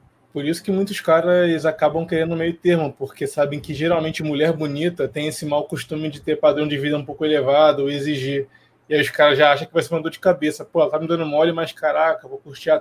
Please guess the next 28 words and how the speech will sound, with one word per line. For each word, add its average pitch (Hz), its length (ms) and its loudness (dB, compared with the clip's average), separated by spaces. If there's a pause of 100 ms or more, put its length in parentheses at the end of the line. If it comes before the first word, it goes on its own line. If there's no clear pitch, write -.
toda 180 300 4
essa 170 180 0
banca 180 400 0
toda, 165 320 -2
levar 151 220 0
nos 175 100 -2
lugares 156 320 4
que - 80 -12
ela 143 140 0
acha 170 180 -2
que - 100 -20
tem 175 140 -10
que 175 140 -12
ir. 151 280 -6 (320)
Então 170 160 0
eu 165 60 0
prefiro 185 260 2
ter 202 100 4
uma 185 100 8
mulher 170 360 4
que 151 300 0
é 147 180 0
independente 233 1120 2 (140)
pelo 190 160 6
não 185 140 2
mútuo, 170 420 0
né? 151 220 -4
Enfim, 135 340 -10